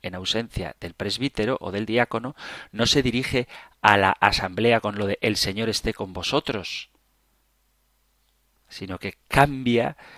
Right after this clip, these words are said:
las fórmulas para que no se asimilen a la que hace un sacerdote. No puede proclamar el evangelio, puede leer el evangelio, pero no puede decir "El Señor esté con vosotros y con tu espíritu", lectura del santo evangelio según San Lucas.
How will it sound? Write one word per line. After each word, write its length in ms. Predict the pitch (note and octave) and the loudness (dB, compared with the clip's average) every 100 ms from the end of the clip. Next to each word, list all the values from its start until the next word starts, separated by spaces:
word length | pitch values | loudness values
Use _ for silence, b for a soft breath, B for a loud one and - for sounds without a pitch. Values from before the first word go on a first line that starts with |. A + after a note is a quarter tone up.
| B | B
las 260 | - G2 - | -8 -6 -2
fórmulas 640 | A#2 A2 A2 A2 B2+ - b b b b _ _ | 0 0 0 -2 -2 -4 b b b b _ _
para 420 | G2+ F#2+ A2+ - _ _ - | 4 6 4 2 _ _ -12
que 320 | - G2+ - - | -4 -4 -4 -10
no 440 | A2+ A#2+ B2 B2 | -14 -2 0 2
se 180 | - A#2 | 0 0
asimilen 640 | A#2 A#2+ A2+ A2 A#2+ - | 0 -4 -4 -4 -4 -2
a 60 | G#2 | 0
la 100 | F#2 | 0
que 80 | F#2 | -2
hace 140 | A2+ | -6
un 60 | - | -8
sacerdote. 580 | F#2 - F#2 - - - | -8 -8 -8 -4 -4 -6
No 480 | B2+ C#3 F3+ F#3+ A3 _ _ - | -6 4 6 6 -2 _ _ 4
puede 340 | C3+ C#3+ D3+ - b b b _ | 6 6 4 -4 b b b _
proclamar 960 | C3+ B2+ A2+ - G#2+ G2+ F#2 D3 - - - | 10 12 10 4 2 4 6 6 6 -2 -6
el 180 | G2 | -4
evangelio, 600 | F2 E2+ - G2 E2 D#2 | -2 -2 -4 -6 -6 -10
puede 260 | - A2 C3+ | -4 0 2
leer 320 | G#2+ A2+ E3 | 6 6 8
el 100 | A#2 | 6
evangelio, 580 | G#2 F#2+ - G#2 A2+ C#3 B B B | 2 0 -2 -2 -2 -2 B B B
pero 160 | F#2 | -4
no 80 | G2+ | -2
puede 240 | - A2 G#2 | 2 2 2
decir 300 | G2+ G#2+ G#2 | 0 0 0
"El 100 | G2+ | 0
Señor 260 | G#2+ G#2+ | -2 -2
esté 160 | G#2 G#2 | -2 -4
con 140 | G#2+ | -4
vosotros 360 | G2 G#2+ G2+ G2 | -4 -4 -4 -8
y 20 | |
con 140 | G2 F#2+ | -8 -8
tu 80 | G2+ | -8
espíritu", 420 | - A2+ A2 G#2 B B | -4 -4 -4 -8 B B
lectura 580 | - G#2 - - B2 A2+ | 2 2 2 2 6 6
del 100 | G2+ | 6
santo 320 | F#2+ A2 G#2+ G#2 | 0 -2 -2 -4
evangelio 640 | F#2 - G2 F#2 F2+ F2 | -4 -6 -6 -4 -6 -8
según 300 | - F2 F2 | -8 -8 -8
San 200 | - E2+ | -10 -8
Lucas. 420 | F2 - - - | -8 -6 -6 -8